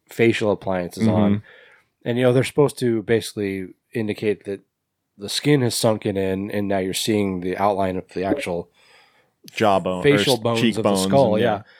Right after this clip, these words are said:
Speaker 1: But it really, it just looked like a, a protrusion.
Speaker 2: Yeah.
Speaker 1: Uh, yeah. I mean, I think if they would have used smaller, uh, appliances or something.
Speaker 2: Or skinnier actors.
Speaker 1: Yeah, it would, probably would have played better, but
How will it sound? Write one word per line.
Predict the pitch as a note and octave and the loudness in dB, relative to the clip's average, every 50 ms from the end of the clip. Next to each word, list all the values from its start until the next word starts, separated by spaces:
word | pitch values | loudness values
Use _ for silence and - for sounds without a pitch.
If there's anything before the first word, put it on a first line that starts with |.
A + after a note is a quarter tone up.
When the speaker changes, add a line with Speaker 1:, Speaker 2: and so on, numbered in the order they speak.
| - _ _ _ | -20 _ _ _
Speaker 1:
But | C3+ B2 | -6 -4
it | C3 | -2
really, | B2+ C3 C#3+ C#3 C3 C3+ C3+ | 2 2 2 2 2 0 -4
it | C3 | -4
just | A2+ B2+ A#2+ G2+ A#2 | -4 -4 -6 -6 -4
looked | A2+ B2 B2+ - _ - | -4 -2 -2 -4 _ -4
like | A#2 A2 G#2 - - | -2 -2 -2 -4 -8
a, | - A#2+ A2+ A2 - - G2+ F2 | -10 -8 -8 -8 -8 -8 -10 -12
a | F2 | -10
protrusion. | - - - - - - D3 D#3 C#3 - D#3 F#2 F2+ - _ _ | -10 -10 -10 -8 0 4 6 6 6 4 0 -6 -10 -14 _ _
Speaker 2:
Yeah. | F#2 F#2 E2+ E2 E2 E2 - _ _ - | 0 2 2 2 0 -6 -12 _ _ -8
Speaker 1:
Uh, | - G2+ F#2+ G2 G2 G2 F#2+ F#2+ F#2+ _ _ _ _ _ _ | -6 -4 -4 -6 -8 -10 -12 -16 -18 _ _ _ _ _ _
yeah. | G#2+ F#2 E2+ - - _ _ _ _ _ | -16 -14 -14 -14 -18 _ _ _ _ _
I | A#2 | 0
mean, | A#2 A#2 A2+ A#2 | 0 2 0 0
I | A2+ A2 - | -2 -4 -2
think | - C#3+ A#2 | 0 -2 -2
if | A2 | -2
they | A2 A#2 A2+ | -4 -4 -4
would | G#2 A2 G#2 | -2 -4 -4
have | G2+ G2 | -4 -4
used | F#2 G2 G#2+ A2+ A2 G2+ - | -4 -2 -2 0 -2 -2 -4
smaller, | - - - - - G#2+ G#2 G#2 G#2 A#2 C#3 C3+ C#3 C#3 C#3 - - _ - | -8 -8 -8 -8 -4 0 2 2 2 2 2 0 0 -2 -4 -8 -14 _ -2
uh, | B2+ C3 - - - _ _ _ _ | -2 -2 -2 -4 -10 _ _ _ _
appliances | B2+ - - D3+ C3+ C3+ C#3+ - - C#3+ C3 C3 | -8 -2 0 2 2 2 0 -2 -4 -4 -4 -4
or | C3+ | -4
something. | - - C#3+ C3+ B2+ - C#3 C#3 C3+ B2 | -2 -2 -2 -2 -2 -2 -4 -4 -4 -4
Speaker 2:
Or | - | -4
skinnier | - - - - - C3+ A#2 A2 G#2 G2+ F#2 F2+ F2 E2 - _ _ _ _ _ _ _ _ | -4 -4 -4 0 2 2 4 4 4 4 2 0 -2 -4 -10 _ _ _ _ _ _ _ _
actors. | - G#2 G2 - - F2 E2 E2 B2 B2+ | -2 -2 -2 -2 -4 -6 -6 -4 -2 0
Speaker 1:
Yeah, | B2+ A#2+ G#2+ G2 F#2 - - _ - | 2 2 2 0 -2 -4 -8 _ -10
it | - A2+ G#2+ | -6 -4 -4
would, | G#2+ G#2 - | -4 -4 -2
probably | A2+ A2 G#2+ G#2 G2+ | 0 2 2 2 2
would | G2+ F#2 | 0 -2
have | F#2 - - | -2 -4 -2
played | - A2+ G#2+ G#2 F#2 | 2 4 4 4 4
better, | F2 F#2 F2+ F2 E2+ E2+ | 2 0 0 0 0 -4
but | E2+ - F2 E2+ - - | -4 -4 -4 -4 -4 -6